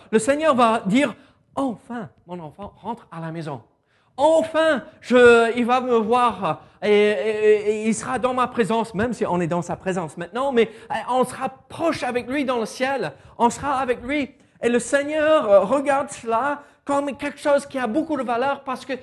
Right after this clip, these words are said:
nous ramène à la maison. Et vous savez, l'attitude que nous, nous, nous devrions avoir, euh, quand nous faisons face à la mort,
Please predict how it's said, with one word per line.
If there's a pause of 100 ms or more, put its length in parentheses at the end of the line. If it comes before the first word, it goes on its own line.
(200)
nous
ramène (200)
à
la
maison. (600)
Et
vous
savez,
l'attitude
que
nous,
nous,
nous
devrions
avoir,
euh,
quand
nous
faisons
face
à
la
mort,